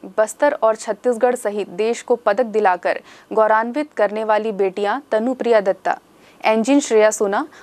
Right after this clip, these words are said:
और माही डोंगरे का बस्तर की पावन धारा पर स्वागत किया। राजीव शर्मा ने कहा कि हमें इन बच्चियों पर गर्व है। उन्होंने कहा कि बस्तर की बेटियां और बस्तर मार्शल आर्ट एकेडमी के खिलाड़ियों ने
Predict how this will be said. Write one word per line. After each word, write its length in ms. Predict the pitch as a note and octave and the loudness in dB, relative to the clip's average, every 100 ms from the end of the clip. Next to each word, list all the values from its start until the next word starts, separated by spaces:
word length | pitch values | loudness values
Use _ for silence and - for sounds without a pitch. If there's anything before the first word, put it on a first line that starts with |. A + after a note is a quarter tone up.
| - | -2
और 140 | A3 A3 | 0 2
माही 320 | A3 A3 C#4+ | 0 2 2
डोंगरे 320 | B3 A3 G#3+ | 2 4 2
का 140 | A3+ | 2
बस्तर 360 | G#3+ G3+ - A#3+ | 0 0 0 -2
की 200 | A#3+ B3+ | -2 -6
पावन 360 | B3+ G3+ G#3+ B3 | 0 0 0 -2
धारा 280 | A3+ G#3+ | 0 0
पर 160 | G#3 B3 | 0 -2
स्वागत 360 | C4 F#3+ F#3 F3+ | 0 0 0 -4
किया। 240 | G3 F3 - - - - - | -2 -2 -4 -14 -20 -20 -2
राजीव 280 | A3 G#3 B3 | 0 2 0
शर्मा 340 | - A#3+ A#3 | -2 -2 0
ने 120 | A#3+ B3 | -2 -2
कहा 260 | A3 G#3+ | -4 -4
कि 160 | A#3 C4+ | -4 -4
हमें 320 | A3+ A3 B3 | -4 -2 -2
इन 220 | - A3+ | -2 -2
बच्चियों 360 | G3+ G3 - G#3+ | -2 -2 0 0
पर 180 | C4 C4+ | 2 2
गर्व 260 | G3+ F3+ F#3+ | 2 0 -4
है। 140 | F3+ - _ - | -10 -10 _ -6
उन्होंने 320 | G#3 G3+ G3+ | -4 -2 -2
कहा 240 | F#3+ F#3 | -2 -2
कि 160 | G3 A#3+ | -2 -4
बस्तर 360 | G#3 G3 - C#4+ | -2 -2 -2 -2
की 140 | C#4 | -2
बेटियां 440 | A3 G3 G#3+ A#3 D4 - - | 0 0 0 -4 -4 -12 -4
और 140 | - G#3+ | 0 0
बस्तर 360 | G3 G#3+ D#4 | 0 0 0
मार्शल 400 | C#4 A#3 G#3 A3 - | 2 0 0 -4 -2
आर्ट 220 | F#3+ G3 | -2 0
एकेडमी 440 | G3 G3 F#3 G3+ | -2 -2 -2 -6
के 140 | G#3 G#3+ | -4 -4
खिलाड़ियों 500 | - G3+ F#3+ G#3 A3 | -2 0 0 0 -2
ने 160 | F#3+ | -6